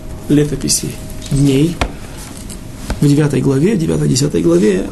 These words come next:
они упоминаются как Иш, Эш, Бааль и Мерив Бааль.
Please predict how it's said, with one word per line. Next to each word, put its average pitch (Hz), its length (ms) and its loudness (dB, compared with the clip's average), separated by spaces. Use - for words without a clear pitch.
они 160 140 2
упоминаются 143 680 2
как - 480 -4
Иш, 170 540 0
Эш, - 580 2
Бааль 151 540 4
и 214 300 4
Мерив 196 460 6
Бааль. 123 340 -4